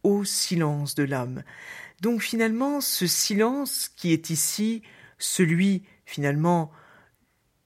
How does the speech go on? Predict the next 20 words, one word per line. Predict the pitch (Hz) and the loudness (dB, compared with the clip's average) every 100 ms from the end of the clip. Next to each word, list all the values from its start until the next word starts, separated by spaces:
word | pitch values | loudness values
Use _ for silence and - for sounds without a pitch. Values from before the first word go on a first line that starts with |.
| _ _ _ | _ _ _
du | 143 | -10
tableau, | - 175 165 294 233 - _ _ _ _ | 2 2 4 2 2 -2 _ _ _ _
hein, | 143 151 220 - | -6 -4 -6 -2
et, | 151 | -2
et, | 151 156 139 - 160 | 2 2 2 2 2
et | |
de | 143 147 | 2 0
cette | 139 - 143 139 - - | 0 2 0 0 -8 0
peinture | 208 190 - - 269 208 135 127 - | 2 2 0 -2 0 0 0 -2 -4
de | 147 | -2
Rothko, | 147 139 139 - 202 226 262 285 - - - - | 2 2 0 -4 -4 0 -2 -4 -12 -16 -16 -8
c'est, | - - 226 226 208 - | -2 0 2 2 0 2
euh, | 147 139 | 2 4
celui | - - 202 214 262 254 - | 2 0 0 0 -2 -4 -4
que | 214 214 190 - | 2 6 4 2
l'on | 170 175 | 0 2
peut | 175 - 226 | 0 4 4
appeler | 175 - 180 202 226 254 254 - - - | 4 -2 0 2 2 -2 -6 -18 -20 -10
le | - 175 | 0 2
silence, | 180 - - 214 226 233 254 - - 196 | 2 0 0 2 2 2 -2 -2 0 2